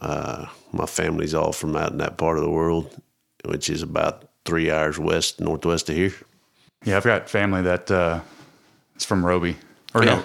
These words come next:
Speaker 2: Rotan. Well, they're
Speaker 1: Rotan.
Speaker 2: in Rotan, Roby, and Sweetwater.
Speaker 1: Yeah, same here. How
Speaker 2: There's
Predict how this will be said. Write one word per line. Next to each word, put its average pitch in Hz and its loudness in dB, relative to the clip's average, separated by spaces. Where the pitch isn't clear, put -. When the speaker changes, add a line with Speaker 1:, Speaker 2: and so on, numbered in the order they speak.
Speaker 2:
Rotan. 107 0
Well, 120 6
they're 104 4
Speaker 1:
Rotan. 95 -2
Speaker 2:
in 92 0
Rotan, 95 0
Roby, 85 0
and 73 -4
Sweetwater. 76 -2
Speaker 1:
Yeah, 95 4
same 107 0
here. 80 2
How 82 4
Speaker 2:
There's 87 6